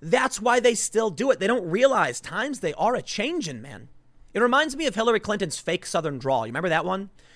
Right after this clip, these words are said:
Where she was doing some campaign rally and then the videos went viral? It's, it's, it's like A O C even did it. Do you not know what the internet is? When you do these things, we can see you doing it.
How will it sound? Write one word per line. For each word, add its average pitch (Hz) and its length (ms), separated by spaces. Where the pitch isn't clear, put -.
Where 156 200
she 160 160
was 156 200
doing 170 220
some 151 140
campaign 160 460
rally 156 320
and 151 80
then 135 140
the 139 100
videos 147 140
went 127 160
viral? 127 400
It's, - 200
it's, - 280
it's 214 300
like 240 120
A 285 120
O 311 80
C 311 320
even 233 200
did 135 160
it. - 180
Do 165 120
you 302 120
not 349 280
know 196 300
what - 280
the 262 100
internet 254 840
is? 107 440
When 123 140
you 139 80
do 196 240
these 202 220
things, 135 400
we 139 120
can 139 160
see 131 140
you 123 140
doing 107 260
it. - 100